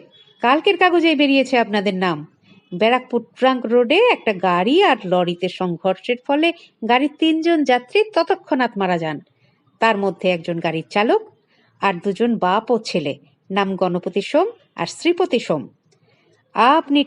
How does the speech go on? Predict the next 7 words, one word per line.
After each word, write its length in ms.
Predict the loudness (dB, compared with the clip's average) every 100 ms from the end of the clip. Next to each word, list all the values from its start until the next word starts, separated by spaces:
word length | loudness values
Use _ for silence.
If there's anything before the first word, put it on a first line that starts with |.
| -4
ঠিকই 480 | 2 4 4 4 0
বলেছেন, 640 | 2 0 0 -2 -4 -4 -10 -4
আমি 400 | -2 2 2 2
সেই 200 | 0 0
গণপতি 460 | 0 0 -2 -4
সোম।" 380 | -2 0 0 -2 -12 _ _ _ _ _ _ _ _ -6
"আ-, 400 | 0 2 2